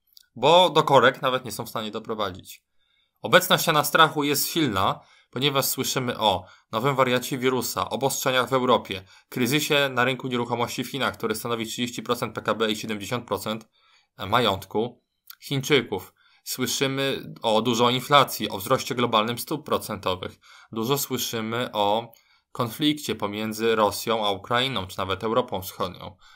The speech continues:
Dużo słyszymy o konflikcie, ostatnio znowu się pojawił Iran, Izrael po raz kolejny, więc ściana strachu jest bardzo silna.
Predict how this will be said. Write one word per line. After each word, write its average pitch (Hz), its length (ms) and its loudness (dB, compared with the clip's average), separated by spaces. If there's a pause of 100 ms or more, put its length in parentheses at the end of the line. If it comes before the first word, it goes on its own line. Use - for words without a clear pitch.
(120)
Dużo 110 260 -2
słyszymy 117 560 -4
o 113 80 -6
konflikcie, 107 680 -2
ostatnio 107 540 -2
znowu 107 240 -2
się 117 140 -6
pojawił 98 400 -2
Iran, 110 320 -2
Izrael 120 380 2
po - 100 -12
raz 95 220 -8
kolejny, 95 440 -8
więc 107 320 -6 (800)
ściana 160 300 4
strachu 139 300 4
jest 110 120 2
bardzo 101 260 4
silna. 98 560 -4